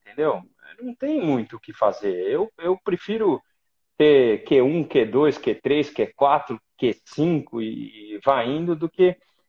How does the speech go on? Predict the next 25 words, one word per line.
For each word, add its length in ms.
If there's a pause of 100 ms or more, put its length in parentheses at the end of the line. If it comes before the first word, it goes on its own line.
(160)
do 120
que 140
ter 120
uma 140
corrida 380
dessa. 380
Dezessete 560
voltas, 440
acho 200
que 100
foram, 380
né? 160
Sem 300
muita, 880 (760)
não 100
teve, 420
não... 340 (500)
Assim, 420 (100)
tudo 240
bem. 280 (1500)
O 180
Max 520
passou 680 (220)
o, 580 (200)
o, 420